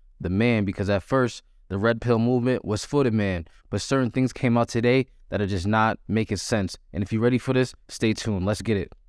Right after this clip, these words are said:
All right, what's going on, folks? And today I wanna talk a little bit about the red pill movement and a guy named Rollo Tomassi and the people named Fresh and Fit.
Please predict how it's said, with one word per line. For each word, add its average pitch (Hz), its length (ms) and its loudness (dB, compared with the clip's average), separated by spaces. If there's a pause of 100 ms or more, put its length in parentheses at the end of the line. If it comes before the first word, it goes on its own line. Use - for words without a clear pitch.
(100)
All 131 100 4
right, 127 40 4
what's 131 120 0
going 131 180 4
on, 110 80 0
folks? 113 260 0
And 107 140 -6
today 170 260 4
I - 80 2
wanna 127 160 2
talk 123 220 0
a 123 40 2
little 117 180 0
bit 113 180 2
about 107 300 0
the 113 60 -2
red 120 260 0
pill 123 200 0
movement 104 480 -2 (340)
and 101 120 -2
a 98 40 -2
guy 127 280 4
named 107 300 0
Rollo 120 260 4
Tomassi 110 720 0 (260)
and 104 160 -2
the 92 60 -4
people 131 520 0
named 104 260 -2
Fresh - 380 0 (140)
and 107 140 -4
Fit. - 340 -2